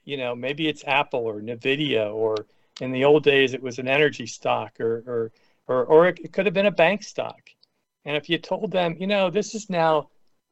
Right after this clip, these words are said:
it, it's not eight percent of your portfolio, it's now thirty percent of your portfolio, or forty, it's a huge part of your portfolio. And they say, "I can't sell that.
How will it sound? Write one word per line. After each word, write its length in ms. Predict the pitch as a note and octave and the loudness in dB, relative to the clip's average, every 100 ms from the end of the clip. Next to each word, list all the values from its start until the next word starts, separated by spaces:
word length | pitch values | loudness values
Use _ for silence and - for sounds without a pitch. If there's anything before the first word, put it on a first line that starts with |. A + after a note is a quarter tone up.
| - | -10
it, 160 | D#3+ C3+ | -4 -2
it's 220 | D3+ C#3+ | -2 2
not 220 | F3 G3 - | 2 0 -2
eight 200 | D3+ G3 | -4 -2
percent 340 | - E3 D3+ B2+ | -6 -2 -2 -2
of 40 | |
your 100 | A#2+ | -8
portfolio, 540 | - B2 - B2+ C3+ | -8 -10 -6 -2 0
it's 100 | C#3 | 0
now 160 | E3 C#3 _ _ _ - | 0 -2 _ _ _ 2
thirty 240 | D3 G#3+ | 4 4
percent 400 | A3 - - C3 | 0 -2 -2 -2
of 60 | A#2+ | 0
your 100 | A2+ | -6
portfolio, 760 | - B2 A2 C3 A2 G#2+ G#2+ | -4 -6 -2 -2 0 -2 -4
or 160 | G#2 G2+ - | -6 -10 -2
forty, 340 | F3 A3+ A3 E3 - - - | 4 4 4 -2 -14 -20 -18
it's 120 | - | -16
a 20 | - | -16
huge 480 | - - A#3 G#3+ | -10 0 2 2
part 220 | - F#3 E3+ | 2 4 4
of 60 | |
your 100 | D#3 | 0
portfolio. 580 | D3+ D3 C3+ E3 G#3+ F#3+ | -2 -4 -4 -2 0 0
And 80 | C#3+ | -2
they 80 | C#3 | -6
say, 200 | - - | -6 -4
"I 120 | D3+ | -4
can't 320 | - A#3 G#3+ | -4 -4 -4
sell 320 | - - A2 G2 | -4 -2 -2 -4
that. 340 | G2+ C#3+ | -10 -10